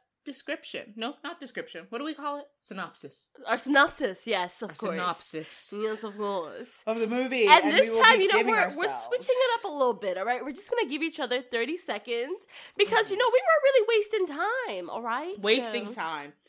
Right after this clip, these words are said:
Speaker 1: And these are not films.
Speaker 2: Mm-mm, they're not films by any means.
Speaker 1: So they do not need a minute per person.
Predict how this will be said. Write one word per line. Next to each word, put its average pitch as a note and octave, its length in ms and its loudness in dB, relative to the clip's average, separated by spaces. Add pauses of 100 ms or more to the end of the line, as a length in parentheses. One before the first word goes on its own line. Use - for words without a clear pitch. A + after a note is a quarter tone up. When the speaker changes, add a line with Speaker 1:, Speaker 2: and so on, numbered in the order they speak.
(200)
Speaker 1:
And G#3+ 160 0
these D#4+ 160 0
are C#4+ 100 2
not G#3+ 240 2
films. D#3 640 -6
Speaker 2:
Mm-mm, C4 340 -6
they're C#4+ 120 -2
not F4+ 180 0
films F#4 380 -4
by B3 120 2
any C#4 140 -2
means. B3 180 -2
Speaker 1:
So G#3+ 60 4
they G#3+ 160 4
do A#3+ 220 -4
not A#3 200 2
need G#3 200 -2
a F3 60 0
minute F3 380 -4
per F3+ 160 -6
person. D#3+ 520 -8